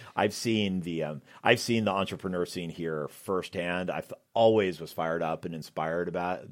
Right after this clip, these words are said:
inspired by it. In fact, I spoke to a group called Creative Business Cup,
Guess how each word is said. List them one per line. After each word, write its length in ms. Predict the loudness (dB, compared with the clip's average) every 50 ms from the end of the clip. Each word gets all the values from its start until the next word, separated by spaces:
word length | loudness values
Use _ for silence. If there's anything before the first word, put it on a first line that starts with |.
| -20 -20 -18 -14
inspired 520 | -12 -12 -12 -6 _ -2 0 2 0 0
by 220 | 2 2 2 4 4
it. 140 | 2 2 0
In 120 | -4 -10
fact, 280 | -6 -6 -6 -6 -4 -4
I 200 | -4 -4 -4 -8 -12 -20 -20
spoke 380 | _ -8 -2 -2 -2 -2 -2 _
to 200 | -6 -4 -4 -4
a 40 | -4
group 340 | -6 -6 -6 -6 -8 -8
called 240 | -4 -4 -4 -4 -4
Creative 400 | -8 -8 -6 -6 -4 -6 -6 -8
Business 380 | -10 -12 -10 -10 -10 -12 -12 -12
Cup, 340 | -8 -6 -6 -6 -6 _